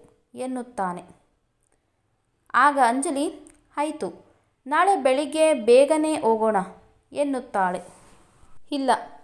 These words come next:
ನಾಳೆ ಬೆಳಿಗ್ಗೆ ಎಂದರೆ ನೀವೆಲ್ಲ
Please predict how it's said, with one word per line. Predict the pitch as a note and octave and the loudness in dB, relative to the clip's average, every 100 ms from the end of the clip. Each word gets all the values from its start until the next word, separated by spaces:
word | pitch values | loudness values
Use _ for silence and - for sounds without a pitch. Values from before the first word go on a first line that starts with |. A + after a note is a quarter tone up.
| - _ _ | -20 _ _
ನಾಳೆ | A#3+ C4 E4 F4 | 4 8 8 8
ಬೆಳಿಗ್ಗೆ | D4+ B3+ C#4 D4 | 6 4 2 0
ಎಂದರೆ | F#4+ D#4 C#4 C#4 C4+ C4+ D#4+ E4 - | 0 0 0 2 2 2 0 -4 -6
ನೀವೆಲ್ಲ | A#3 C#4+ E4 D#4+ | -4 -2 2 2